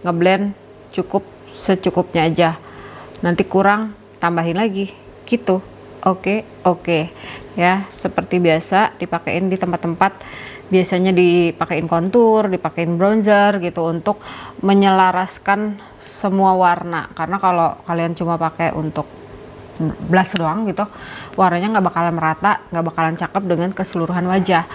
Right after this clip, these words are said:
Nah, kemarin sempat ada yang nanya juga ya, "Eh, please, please, please," katanya, "kasih tips dong untuk brush itu yang bener-bener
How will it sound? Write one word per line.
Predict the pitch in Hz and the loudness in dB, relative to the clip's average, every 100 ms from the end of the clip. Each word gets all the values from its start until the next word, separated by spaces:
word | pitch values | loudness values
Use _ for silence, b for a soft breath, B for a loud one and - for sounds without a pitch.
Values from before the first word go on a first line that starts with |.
| B B B | B B B
Nah, | 185 | 0
kemarin | 190 185 208 | 2 2 2
sempat | 233 214 220 - | 0 -2 -2 -2
ada | 185 | 2
yang | 185 175 175 165 | 2 2 -2 -6
nanya | - 180 185 | 0 2 2
juga | 170 160 165 175 | 2 2 4 4
ya, | 175 175 180 B B B - | 2 0 -2 B B B -6
"Eh, | 165 160 | -4 -2
please, | - 285 - | 2 2 2
please, | - 254 277 277 | -2 2 2 0
please," | 233 254 262 - | 2 2 2 -6
katanya, | 175 170 170 | -4 -2 0
"kasih | 180 190 214 | -2 -2 -2
tips | - 226 - | 0 0 2
dong | 208 226 240 B B B B - | 4 4 2 B B B B -10
untuk | 180 190 190 185 | -2 0 0 0
brush | 175 185 202 - - - - | 4 4 4 -2 -10 -10 -6
itu | 180 220 | 0 4
yang | 208 190 202 220 - - - | 6 4 2 -4 -10 -20 -14
bener-bener | 147 185 185 180 170 185 208 208 | -2 2 4 2 2 2 2 -2